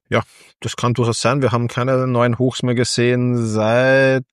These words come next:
äh, Januar oder seit Ende, Anfang, Anfang dieses Jahres. Ich glaub, am sechsten Januar war das Hoch, ja, auf Schlusskursbasis. Ähm, seither haben wir tiefere Tiefs und tiefere Hochs. Sehe ich also wie du. Wir haben den ema zweihundert verletzt,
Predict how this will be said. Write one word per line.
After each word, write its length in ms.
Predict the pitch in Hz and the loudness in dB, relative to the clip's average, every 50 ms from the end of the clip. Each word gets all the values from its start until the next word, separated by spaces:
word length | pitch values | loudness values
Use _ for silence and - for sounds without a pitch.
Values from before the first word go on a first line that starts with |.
| _ - - - | _ -12 -4 -2
äh, 1300 | 120 120 120 117 117 117 117 117 117 117 117 117 117 117 117 117 117 117 117 117 117 117 117 117 117 113 _ _ _ _ _ - - - - - - - - _ _ - | 0 0 2 0 0 0 0 0 0 0 0 0 -2 -2 0 0 0 0 0 -2 -2 -2 -2 -2 -4 -6 _ _ _ _ _ -20 -20 -20 -20 -20 -20 -20 -20 _ _ -2
Januar 380 | 104 98 123 147 165 170 160 - | 0 2 2 2 2 2 0 -2
oder 140 | 117 113 113 | -2 -2 0
seit 160 | - 117 - | 0 0 0
Ende, 380 | - 113 113 127 123 120 - - | 0 0 0 0 0 -2 -4 -2
Anfang, 400 | - 123 127 - 135 127 123 - | -2 -2 0 0 0 -2 0 -2
Anfang 260 | 123 123 - 135 113 | -2 -2 -2 -2 -2
dieses 220 | - 120 123 120 | 0 0 0 0
Jahres. 240 | 123 123 131 135 120 | 0 0 0 0 0
Ich 80 | 123 - | -2 -4
glaub, 160 | - 123 113 | -4 -4 -4
am 140 | 120 113 110 _ _ _ - | -2 -4 -6 _ _ _ -2
sechsten 300 | 147 151 - - 135 123 | -2 -2 0 0 0 0
Januar 260 | 120 120 131 131 120 | 2 2 2 2 2
war 80 | 120 | 2
das 140 | 113 107 - | 0 -2 -4
Hoch, 220 | - - - - _ _ - | -6 -10 -10 -14 _ _ -10
ja, 200 | - 127 151 185 _ - - - - - - | -8 -8 -8 -8 _ -16 -16 -16 -16 -12 -6
auf 120 | 120 110 - | -6 -6 0
Schlusskursbasis. 680 | - 135 - - 160 - - 147 139 139 160 175 - _ - - - - - - - _ - | -2 -2 0 -2 -6 -4 -2 -4 -2 -2 -4 -6 -10 _ -20 -20 -20 -20 -20 -20 -20 _ 0
Ähm, 560 | - 120 120 123 120 123 123 123 123 123 123 | 2 4 4 4 4 4 2 2 2 0 -2
seither 320 | - - 131 123 - 127 127 | 0 0 0 2 4 4 4
haben 100 | 127 123 | 4 4
wir 120 | 127 123 - | 2 2 2
tiefere 360 | 131 123 - 143 127 127 120 | 0 -2 0 2 0 0 0
Tiefs 400 | _ - 147 151 - - - - | _ 0 -2 0 0 -2 -8 -4
und 160 | - 135 120 | -4 -6 -2
tiefere 300 | - 123 - - 110 104 | -2 -2 0 0 0 2
Hochs. 320 | 131 175 - - - - _ _ _ _ _ - | 2 0 0 -4 -12 -14 _ _ _ _ _ -10
Sehe 140 | - 123 | -6 -6
ich 80 | 117 - | -4 -4
also 140 | 127 110 113 | -4 -4 -2
wie 80 | 113 113 | -4 -2
du. 180 | - 139 147 | -2 -2 0
Wir 120 | 143 131 123 | 0 2 2
haben 100 | 123 117 | 2 2
den 140 | 123 120 107 | 0 -2 0
ema 200 | 123 120 127 120 | 0 0 0 0
zweihundert 440 | - 117 113 120 139 156 165 156 - | 0 0 0 2 2 2 0 0 -2
verletzt, 720 | - - - 147 131 135 139 - - - - - - | -12 -4 -2 0 0 0 -2 -4 -6 -6 -6 -10 -12